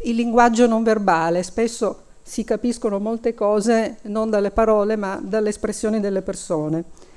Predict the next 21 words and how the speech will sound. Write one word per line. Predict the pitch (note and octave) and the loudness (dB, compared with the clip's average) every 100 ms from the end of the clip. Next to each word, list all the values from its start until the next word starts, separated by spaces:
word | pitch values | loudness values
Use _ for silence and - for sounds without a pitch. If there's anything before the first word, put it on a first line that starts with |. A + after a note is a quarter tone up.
| - - - - - | -20 -20 -20 -20 -6
In | B3+ | 2
questo | A#3+ C4 - | 8 8 10
modo, | C4 B3 A3+ G3+ | 8 8 6 4
con | A#3+ A#3 | 2 2
l'ascolto | G#3+ G#3 C4 B3 A#3+ | 2 4 6 6 6
attivo, | G3 - A3+ A3 B3 C4+ - - - - - - | 0 0 -2 2 4 2 0 -10 -14 -20 -20 -10
si | - C#4+ | -2 4
pongono | A3+ G3+ B3+ B3 | 6 6 4 4
le | A#3+ | 2
basi | A3 E3+ F3 | 2 0 -2
della | G3+ G3 F#3 | 0 0 0
buona | G3 G3 | 0 0
comunicazione | F#3+ F#3 F#3 F#3+ A#3+ A#3+ F#3 F3 F#3 | 0 0 0 0 -2 -4 -4 -4 -6
e | |
della | F3 F3 | -6 -4
buona | E3+ F3 E3+ E3 | 0 0 2 2
relazione. | E3+ E3 - D#3 C#3+ D3+ - - - - - - | 0 0 -2 -2 -2 -8 -14 -20 -20 -20 -20 -2
L'altra | G#3 B3+ C4 C#4 | 4 4 6 4
parola | C#4 C4+ C#4+ A#3 | 6 6 6 4
è | G#3+ B3 - - | 2 -2 -10 -12
mediazione. | G3+ A#3+ A#3 A3+ - F#3 C#3+ D3 D3+ | -4 0 2 0 0 0 0 -2 -2